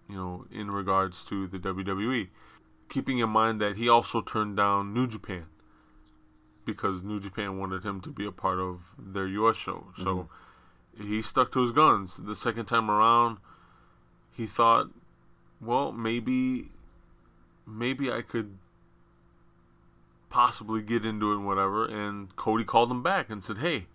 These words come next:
Speaker 1: how about you be a part of the show and you be Bernard the Bear? And then that way you can come in, sneak in as Bernard the Bear,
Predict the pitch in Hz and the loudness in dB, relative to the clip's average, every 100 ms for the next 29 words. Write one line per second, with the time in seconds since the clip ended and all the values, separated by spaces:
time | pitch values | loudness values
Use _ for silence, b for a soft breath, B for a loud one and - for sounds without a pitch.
0 | b b b b b - 117 123 139 135 | b b b b b -2 2 4 4 2
1 | 123 113 120 117 117 110 120 - 113 104 | 0 2 2 4 6 6 4 2 2 2
2 | 101 - 110 110 117 110 120 117 107 95 | 2 -2 -6 -2 -2 2 2 2 2 2
3 | 98 98 104 160 165 87 92 - - 101 | 0 -4 -4 -2 -2 -4 -10 -20 -14 -10
4 | 101 104 107 104 110 107 - 110 95 101 | -8 -4 -2 0 0 -2 -6 -6 -2 -2
5 | 101 107 107 98 - 113 107 113 107 107 | -2 -4 -6 -8 -6 -4 -4 -4 -4 -4
6 | 95 95 98 95 92 92 110 165 | -4 0 2 2 -2 -2 0 0